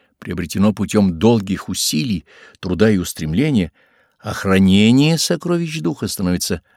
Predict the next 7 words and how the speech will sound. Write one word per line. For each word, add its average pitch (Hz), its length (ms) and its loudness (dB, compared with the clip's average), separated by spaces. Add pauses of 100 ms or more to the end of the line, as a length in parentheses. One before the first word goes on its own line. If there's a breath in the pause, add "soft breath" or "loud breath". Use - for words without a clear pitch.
обязательным, 80 840 -8 (360)
и 90 120 -12
выдача 90 460 -4
их 98 120 -2
сопровождается 98 880 0 (260 loud breath)
осознанием 110 920 4 (100)
ответственности - 1200 -4